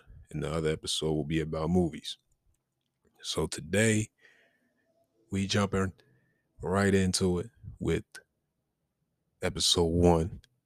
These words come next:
And you see the title, Stop Playing.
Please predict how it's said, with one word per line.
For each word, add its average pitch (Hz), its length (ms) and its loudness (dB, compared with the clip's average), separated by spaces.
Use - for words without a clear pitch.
And 85 100 -4
you 85 100 -6
see 98 220 2
the 87 80 0
title, 85 480 2
Stop - 380 2
Playing. 76 320 -6